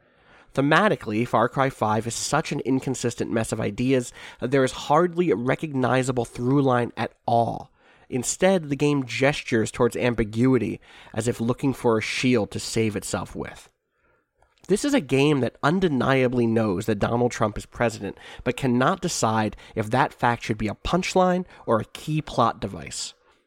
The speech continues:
When, in two different scenes, cult leaders make oblique references to America's leadership or the failures of the person who's in charge as proof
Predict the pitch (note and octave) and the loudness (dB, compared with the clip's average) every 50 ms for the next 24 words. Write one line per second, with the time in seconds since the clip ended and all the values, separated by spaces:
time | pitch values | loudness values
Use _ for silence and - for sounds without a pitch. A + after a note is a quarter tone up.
0 | _ _ _ _ - C#3+ D3+ E3+ E3+ E3+ F3+ F#3 E3 - D#3+ D3+ C#3+ - - G#3+ | _ _ _ _ 0 2 4 6 6 6 4 2 0 0 2 0 0 0 0 0
1 | G#3+ G3+ D#3 C3 D3+ D#3 - - D3+ B2+ - - - - C3+ B2 A2 G#2 G2+ F#2+ | 0 0 0 2 0 0 2 2 0 -2 -2 -2 -2 0 0 2 2 0 -2 -4
2 | - - - - D3+ D#3 - - - B2+ A#2+ A2+ A#2 A2+ - A#2 A#2 A2 - - | -6 -6 -2 0 2 2 2 0 -2 -2 0 2 2 2 2 2 0 0 0 -2
3 | G2+ A2 B2 B2 C#3 C#3+ D3 - C3 C3 A#2 A2+ - A2 G#2+ - A2+ G#2+ - - | -2 -2 -2 0 0 0 0 0 0 0 0 0 -2 -6 -6 -4 -6 -6 -4 -2
4 | - B2+ A2+ G#2+ G#2+ A2+ A2 A#2 A#2+ A#2+ A2+ - - A2 G#2 G2+ G2 A2 A#2 A#2+ | 0 0 0 2 2 2 4 4 4 2 2 0 -2 -2 -2 -2 -2 0 2 2
5 | A2 G#2+ G2+ - - - G#2 - - - G2+ G2 F2 D#2+ - - - - - - | 2 2 0 0 0 -2 -4 -4 -4 -8 -8 -8 -8 -10 -14 -16 -20 -10 -6 -6
6 | A2+ - - - B2+ B2+ B2+ B2+ B2+ B2+ B2 A2+ A#2 A2+ A2 G#2+ A2 - - - | -6 -2 0 2 4 4 4 4 4 4 2 2 0 0 -2 -2 -6 -4 -2 -2
7 | A#2 A#2 - C3 A#2 A2 A#2 A#2 A2 G#2+ G2+ G#2 - - C3 B2 A#2+ A2 G2 G2 | -2 0 0 0 0 0 0 -2 -2 -2 -4 -6 -2 0 2 4 4 4 2 -2
8 | G#2 G2+ A2+ A2 G2+ - - - - - - E3+ F3 D3+ - - - - | -4 -4 -4 -4 -6 -6 -12 -14 -8 -2 2 4 4 4 2 0 -6 -16